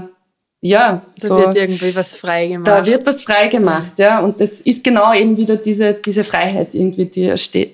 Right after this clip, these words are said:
Speaker 1: entsteht. Und ja, man kann's natürlich auch biologisch betrachten. Also, ähm, Lust zu empfinden, es muss jetzt kein Orgasmus sein, aber schöne Gefühle im Körper zu erleben,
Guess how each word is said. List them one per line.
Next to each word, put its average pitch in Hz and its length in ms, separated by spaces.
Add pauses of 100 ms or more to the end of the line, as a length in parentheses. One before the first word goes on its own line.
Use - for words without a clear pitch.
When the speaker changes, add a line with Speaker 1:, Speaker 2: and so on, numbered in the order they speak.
Speaker 1:
entsteht. 170 580 (180)
Und 175 400 (420)
ja, 185 380
man 165 100
kann's 170 240
natürlich 190 420
auch 175 120
biologisch 196 520
betrachten. - 760
Also, 185 580 (120)
ähm, 180 300 (240)
Lust 214 420
zu - 60
empfinden, 233 800
es 175 160
muss 185 160
jetzt 180 140
kein 175 160
Orgasmus 170 580
sein, 202 240
aber 180 120
schöne 185 280
Gefühle 214 400
im 208 100
Körper 196 320
zu 202 140
erleben, 190 480